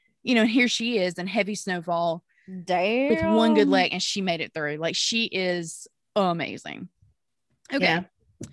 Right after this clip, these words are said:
Speaker 1: So Virginia makes it back to England eventually, and in July nineteen forty-three, they made her an honorary member of the Order of the British Empire. Very nice.
Speaker 2: Yay.
Speaker 3: Yeah.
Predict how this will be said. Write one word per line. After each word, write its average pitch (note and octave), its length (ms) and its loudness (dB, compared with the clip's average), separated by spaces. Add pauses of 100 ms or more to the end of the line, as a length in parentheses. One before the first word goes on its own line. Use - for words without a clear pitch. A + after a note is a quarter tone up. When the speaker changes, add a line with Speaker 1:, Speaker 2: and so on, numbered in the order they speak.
(880)
Speaker 1:
So F#4+ 580 2 (400)
Virginia D4 400 2
makes C4+ 340 0
it C#4 80 -6
back F#3+ 180 -2
to - 160 -16
England D#4 480 4
eventually, A#3+ 880 0
and F#3+ 360 -2
in F#3 140 -4
July E3+ 300 -4
nineteen E3+ 380 -8
forty-three, C4+ 640 -4 (320)
they A#4 80 -4
made C#4 240 0
her B3 220 -2
an A3 180 -4 (100)
honorary B3+ 560 -2
member F3 420 -2
of F3 140 -2
the A3 180 -6
Order F3+ 240 -4
of G#3+ 160 -6
the A3+ 80 -2
British F3+ 440 -6
Empire. E3+ 540 -6 (140)
Very G#3 180 -2
nice. - 380 -12 (220)
Speaker 2:
Yay. F4+ 400 -4
Speaker 3:
Yeah. F#3+ 720 6